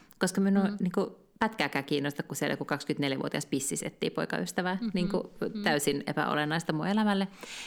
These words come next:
Speaker 1: Niin Maikkarilla, kohan oli nyt semmonen ilmoitus, että oletko neljäkymmentä plus ja etsit rakkautta. Että joku tällainen niinku aikuisten deittiohjelma.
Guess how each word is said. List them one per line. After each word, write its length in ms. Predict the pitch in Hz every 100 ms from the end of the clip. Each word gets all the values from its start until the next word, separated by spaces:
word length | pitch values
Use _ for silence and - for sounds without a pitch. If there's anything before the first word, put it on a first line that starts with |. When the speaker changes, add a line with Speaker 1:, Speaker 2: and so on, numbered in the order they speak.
| -
Speaker 1:
Niin 300 | - 196 180 -
Maikkarilla, 540 | 208 208 170 151 147
kohan 340 | 156 156 160 -
oli 180 | 175 170
nyt 100 | 170
semmonen 440 | 170 151 147 143
ilmoitus, 500 | 156 143 143 - - -
että 240 | 156 - -
oletko 340 | 156 139 -
neljäkymmentä 640 | 185 196 190 185 185 185
plus 440 | 190 254 262 - - _ _ _ - - -
ja 120 | 156
etsit 260 | 151 165
rakkautta. 580 | 175 175 - - - - - _
Että 140 | 165 170
joku 100 | 165
tällainen 460 | 156 170 185 180
niinku 240 | 185 185 190 185 -
aikuisten 680 | 254 247 196 151 151 - 156
deittiohjelma. 720 | 165 160 - 175 175 185 190